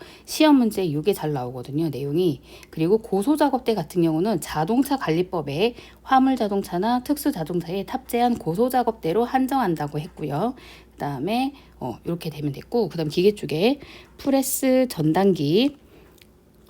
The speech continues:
롤러기, 사출 성형기 이렇게 보면, 어, 롤러기 같은 경우는 이제 밀폐형 구조는 제외한다고 했고요. 요것도 많이 나와요. 사출 성형-,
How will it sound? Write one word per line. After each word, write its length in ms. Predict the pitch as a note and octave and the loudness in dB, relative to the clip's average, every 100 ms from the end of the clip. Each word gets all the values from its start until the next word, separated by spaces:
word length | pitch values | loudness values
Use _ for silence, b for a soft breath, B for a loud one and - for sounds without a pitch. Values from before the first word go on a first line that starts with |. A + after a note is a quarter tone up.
| - | 0
롤러기, 800 | D#3+ E3 D#3 D3+ A#3+ C4+ C#4 C4+ | 2 4 4 0 2 2 4 2
사출 320 | - D4 D4+ | -2 2 2
성형기 460 | C#4 G#3 D#3+ D#3+ - - - _ - _ | 4 4 4 0 -10 -20 -20 _ -20 _
이렇게 320 | D#3 F3 F3+ | -6 -4 -6
보면, 500 | - D#3+ F#3 C4 D4 D4+ B B - | -6 -4 0 4 2 0 B B -8
어, 200 | D3 C#3 | -4 2
롤러기 320 | D#3+ A#3+ D4 | 4 6 6
같은 260 | C4 B3+ A#3+ | 4 0 0
경우는 260 | A3+ A3 G3 | 2 2 0
이제 120 | - | 0
밀폐형 540 | D3 F3+ - D#4+ D4 | 0 0 2 4 4
구조는 340 | B3 A3+ G#3+ G#3+ | 4 0 0 -2
제외한다고 680 | - C#3+ D#3 G3+ F#3+ E3 D3 | -4 -4 -2 -2 -4 -4 -6
했고요. 400 | - D#3 G#3+ F#3 | -6 -4 -4 -4
요것도 300 | D3+ F3+ F3 | -6 -6 -8
많이 180 | C#3 C#3 | -8 -4
나와요. 440 | D3+ A#2 A#2 F#3 - B B B B | -4 -6 -6 -8 -10 B B B B
사출 300 | - C#4+ D4+ | -8 -4 0
성형-, 260 | D4 C4+ | 0 0